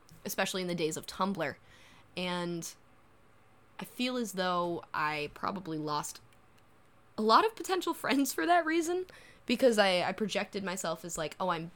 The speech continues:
better than other girls." But why did I think I was better than other girls? 'Cause I wasn't. There was nothing putting me in front of these girls. In fact, let's be honest, I was not a cute kid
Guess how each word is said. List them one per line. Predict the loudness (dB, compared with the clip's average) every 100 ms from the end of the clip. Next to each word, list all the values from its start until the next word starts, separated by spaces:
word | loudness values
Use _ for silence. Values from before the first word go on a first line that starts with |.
| -2
better | 4 4 4 -4 -14 -4
than | -2 -2 -6 -12 -16 -20 -20 -20 -20 -20 -10 -4
other | -4 -4
girls." | -6 -6 -8 -8
But | -8 -2
why | 4 6 6 4 0 -4 -10 -20 -20 -20 -20 -14 -2
did | 2
I | 2
think | 2 -2 -2
I | -4
was | -4
better | -4 -2 -4
than | -6
other | -8
girls? | -6 -8 -8 -12
'Cause | -8
I | -8
wasn't. | 2 2 4 0 -2 -14 -20 -20 -20 -20 2
There | 4 4
was | 0
nothing | 0 2 2 2 0 -2
putting | -4 -4 -2
me | -4
in | -4
front | -2 -2
of | -2
these | -6 -8
girls. | -8 -6 -6 -6
In | -8
fact, | 0 4 4 2 -12 -16 -20 -20 -20 -20 -20 -20 -20 -20 -20 -20 -20 -20 -20 -20 -20 -20 -20 -20 -20 -12
let's | -10 -8
be | -8
honest, | -8 -8
I |
was | -8
not | -8 -8
a |
cute | -12 -10
kid | -10 -10